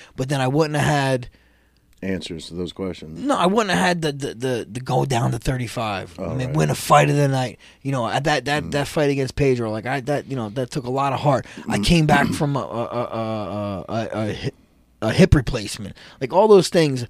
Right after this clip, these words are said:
Speaker 1: I know I didn't get as many wins down at thirty-five as I wanted.
Speaker 2: Can I
Speaker 1: but,
Speaker 2: ju-, let me
Speaker 1: but hang
Speaker 2: just,
Speaker 1: on. But
Speaker 2: sorry.
Speaker 1: the fact, the fact that I, uh, I did those things, like, that makes me not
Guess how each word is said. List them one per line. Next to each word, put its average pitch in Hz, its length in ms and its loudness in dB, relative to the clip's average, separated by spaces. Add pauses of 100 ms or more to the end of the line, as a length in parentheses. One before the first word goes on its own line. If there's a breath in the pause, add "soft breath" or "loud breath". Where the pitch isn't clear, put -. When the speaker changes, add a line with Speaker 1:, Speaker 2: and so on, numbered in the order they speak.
(260 soft breath)
Speaker 1:
I 156 100 4
know 156 140 6
I 147 100 8
didn't 160 180 4
get 143 200 6 (280)
as 135 160 0
many 135 200 2
wins 147 300 4
down 156 160 4
at 143 80 0
thirty-five 151 480 4
as 147 80 0
I 151 100 6
wanted. 156 440 2 (260 loud breath)
Speaker 2:
Can 156 120 6
I 165 40 8
Speaker 1:
but, 180 100 8
Speaker 2:
ju-, - 220 -6
let 160 80 6
me 151 60 8
Speaker 1:
but - 20 8
hang 175 160 10
Speaker 2:
just, 135 100 0
Speaker 1:
on. 98 120 -8
But 123 160 -10
Speaker 2:
sorry. 131 180 8
Speaker 1:
the 160 60 6
fact, 135 160 0
the 147 120 2
fact 151 320 2
that 139 240 0 (520 soft breath)
I, 127 360 2
uh, 110 360 0 (360)
I 127 160 2
did 156 360 4
those 202 260 12
things, 202 340 0
like, 123 200 0
that 139 180 4
makes 139 280 0
me 135 80 0
not 120 300 -4